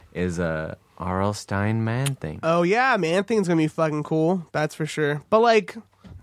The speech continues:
Speaker 2: beyond that, like, you don't, we don't need that many titles on the shelf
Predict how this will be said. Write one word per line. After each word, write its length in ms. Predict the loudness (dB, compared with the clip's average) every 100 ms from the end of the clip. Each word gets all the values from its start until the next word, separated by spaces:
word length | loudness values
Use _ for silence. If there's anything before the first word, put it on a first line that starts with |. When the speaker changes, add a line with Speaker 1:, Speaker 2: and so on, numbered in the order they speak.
| -2
Speaker 2:
beyond 640 | 2 4 4 4 4 2
that, 380 | 2 4 4 4
like, 340 | 4 2 -2 _ _ _ _ -2
you 100 | 2
don't, 180 | 2 2
we 80 | 4
don't 160 | 4
need 180 | 4 2
that 120 | 2
many 180 | 0 0
titles 320 | 0 2 2
on 100 | 2
the 80 | -2
shelf 460 | -2 -2 -2 -8